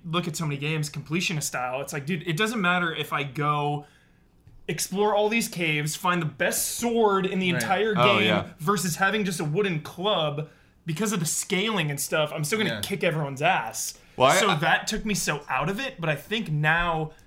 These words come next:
Speaker 1: going in and just, like, letting it happen, I think I'll enjoy it a lot more.
Speaker 3: Well, that's, that's kind of the thing. I, Skyrim was, was a game where I kinda had your, your moment, and
Speaker 1: Mm-hmm.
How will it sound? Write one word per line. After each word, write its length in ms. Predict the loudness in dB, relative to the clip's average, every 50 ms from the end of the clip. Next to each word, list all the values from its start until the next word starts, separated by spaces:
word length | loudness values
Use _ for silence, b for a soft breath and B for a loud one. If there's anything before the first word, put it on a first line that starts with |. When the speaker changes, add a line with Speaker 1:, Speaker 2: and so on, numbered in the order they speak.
| B B _ -20 -16 -8 -2
Speaker 1:
going 300 | 0 2 2 2 2 0
in 160 | 0 -2 -2
and 140 | -4 -6 -6
just, 180 | -8 -8 -10 -10
like, 140 | -10 -12
letting 300 | -8 -2 0 0 0 0 -2
it 40 | -4
happen, 580 | -6 -4 -2 -2 -2 -2 -2 -4 -6 -4 -6 -6
I 100 | -8 -6
think 180 | -6 -4 -4
I'll 120 | -4 -4 -6
enjoy 220 | -8 -10 -10 -12
it 40 | -12
a 40 | -12
lot 160 | -14 -14 -14
more. 220 | -14 -14 -14 -14 -14 -6 0
Speaker 3:
Well, 180 | 2 2 2 4
that's, 260 | 4 2 2 2 2
that's 360 | 0 2 4 4 4 4 4
kind 140 | 2 2 2
of 80 | 2
the 40 | 2 2
thing. 200 | 0 -2 0 0
I, 240 | 2 2 0 0 -4 -8 -16 -16
Skyrim 380 | -8 0 2 4 4 4 4 2
was, 200 | 2 0 0 -2 -6 -8 -10 -12 -6 -2
was 160 | -2 0 0
a 60 | 0
game 320 | 2 2 2 2 2 0
where 120 | 0 0 0
I 100 | 0 -2
kinda 200 | -2 -2 -2 -2
had 220 | -2 -2 -2 -2 -2
your, 400 | -2 -2 -2 -2 -2 -4 -6 -8
your 160 | -6 -4 -4 -2
moment, 380 | -2 -4 -4 -4 -4 -6 -8 -10 -16 -12 -6
and 400 | -4 -2 -2 -2 -2 -2 -4 -4
Speaker 1:
Mm-hmm. 100 | -6